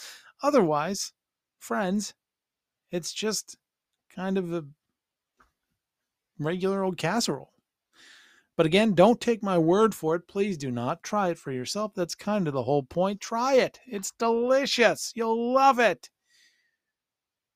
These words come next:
That does it for today's episode. I'm Chef Ben. This is Food in Five. Thank you so much for listening. I hope you enjoyed the episode. You can find the printable recipe and lots of pictures and the full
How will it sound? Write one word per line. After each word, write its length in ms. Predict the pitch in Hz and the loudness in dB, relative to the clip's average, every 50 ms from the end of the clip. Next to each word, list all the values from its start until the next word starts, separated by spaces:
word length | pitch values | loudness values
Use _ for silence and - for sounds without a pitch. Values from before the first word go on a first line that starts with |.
| _ _ _ - | _ _ _ -2
That 100 | - 240 | -2 0
does 160 | 147 143 127 120 | 0 0 -2 -4
it 80 | 117 | -6
for 80 | 123 117 | -8 -10
today's 380 | - - 120 117 120 117 110 | -12 -10 -6 -6 -4 -4 -4
episode. 340 | 120 123 - 131 - 185 165 | -6 -6 -6 -6 -6 -4 -2
I'm 140 | 151 180 190 | 0 0 0
Chef 280 | - - 196 185 - - | 2 2 2 2 2 2
Ben. 200 | 185 180 175 170 | 2 2 2 2
This 160 | 185 175 160 | 0 0 -2
is 100 | 143 - | -2 -2
Food 220 | - - 185 170 | 2 4 4 4
in 80 | 170 156 | 4 2
Five. 260 | - 208 220 220 208 | 0 0 0 0 0
Thank 260 | - 240 220 185 - | 0 -2 -4 -2 -2
you 220 | 190 185 180 180 - _ - | -2 -2 -2 -4 -6 _ -12
so 480 | - - - - - 254 262 269 254 | -10 -8 -6 -6 -6 -6 -4 -4 -2
much 360 | 240 226 226 220 214 - - | -2 0 0 0 -2 -2 -4
for 180 | - - 185 180 | -6 -4 -4 -2
listening. 380 | 175 175 165 - 175 151 143 120 | 0 0 -2 -2 -4 -8 -6 -6
I 20 | |
hope 160 | 131 139 131 | -6 -6 -4
you 80 | 143 131 | -4 -4
enjoyed 380 | 131 127 127 135 131 131 131 | -2 -2 -2 -2 -2 -2 -2
the 100 | 120 123 | -4 -6
episode. 400 | 123 139 - - - - 170 156 | -6 -8 -8 -8 -6 -4 -4 -4
You 80 | 139 131 | -4 -6
can 100 | 135 131 | -6 -8
find 400 | - - - 196 196 202 196 - - - - - - - _ _ _ _ _ _ _ _ _ _ _ _ _ _ _ - | -4 -2 0 2 4 4 2 0 -2 -6 -18 -20 -20 -20 _ _ _ _ _ _ _ _ _ _ _ _ _ _ _ -6
the 320 | 135 135 131 131 131 127 | -2 0 0 0 0 0
printable 420 | - 240 262 240 208 165 147 147 139 | 0 0 0 0 0 -2 -4 -2 -2
recipe 580 | 135 139 151 151 - 180 156 151 156 156 151 | -2 -2 -4 -2 -2 -4 -4 -4 -6 -6 -6
and 140 | 139 123 123 | -8 -8 -6
lots 220 | 143 175 196 190 - | -4 -4 -2 -2 -4
of 100 | 127 - | -6 -6
pictures 480 | - 156 151 - - 156 147 139 123 | -4 -6 -4 -2 0 0 0 0 0
and 180 | 135 123 120 120 | -2 -4 -4 -4
the 80 | 120 | -6
full 540 | 113 - - - 180 175 170 160 143 139 - | -8 -6 -2 2 4 6 6 4 4 0 -6